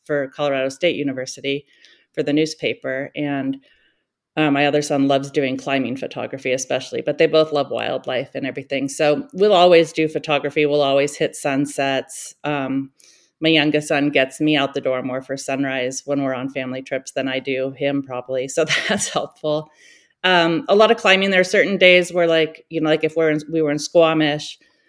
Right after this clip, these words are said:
I would go with them and I will do, like, a climb or two, but I'm not a, a big climber by any stretch, but I'll do something easy. And then, um, I'll photograph them. I love taking photos of them climbing.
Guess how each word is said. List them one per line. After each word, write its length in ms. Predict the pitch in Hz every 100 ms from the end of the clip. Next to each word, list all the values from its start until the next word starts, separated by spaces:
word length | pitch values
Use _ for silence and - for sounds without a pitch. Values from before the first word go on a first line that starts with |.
| _ -
I 100 | 226
would 100 | 220
go 140 | 202
with 240 | 180 175
them 220 | 185 185 175
and 140 | 165
I 140 | 151
will 100 | 170
do, 220 | 170 165 160
like, 220 | 156 160
a 60 | 160
climb 340 | - 151 151
or 80 | 143
two, 260 | - 151
but 160 | 156 147
I'm 140 | 139
not 300 | 143 139 131 127
a, 200 | 139 135 _ _ _
a 60 | 139
big 220 | 143 147
climber 360 | - 160 156 143
by 120 | 143
any 200 | 135 147
stretch, 340 | 147 143 139
but 120 | - 139
I'll 80 |
do 100 | 143
something 400 | 147 147 147 156
easy. 640 | - 143 143 143 147 147 -
And 220 | 160 160
then, 360 | 156 147 147 147
um, 340 | 147 143 143 -
I'll 220 | 160 185
photograph 580 | 175 185 175 185 180 180
them. 220 | 190 180
I 80 | 160
love 240 | 156 151 151
taking 280 | 165 160
photos 320 | 156 151 156 160
of 120 | 151
them 120 | 160
climbing. 540 | - 160 165 165 165